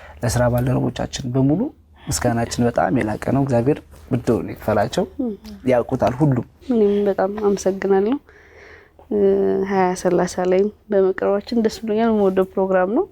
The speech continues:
Speaker 2: በጣም ነው የማመሰግነው። ለፎሎወሮቻችንም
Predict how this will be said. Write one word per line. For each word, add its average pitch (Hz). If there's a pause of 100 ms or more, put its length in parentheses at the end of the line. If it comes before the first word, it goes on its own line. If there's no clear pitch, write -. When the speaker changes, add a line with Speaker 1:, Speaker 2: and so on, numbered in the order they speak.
(800)
Speaker 2:
በጣም 185
ነው 180
የማመሰግነው። 185 (140)
ለፎሎወሮቻችንም 190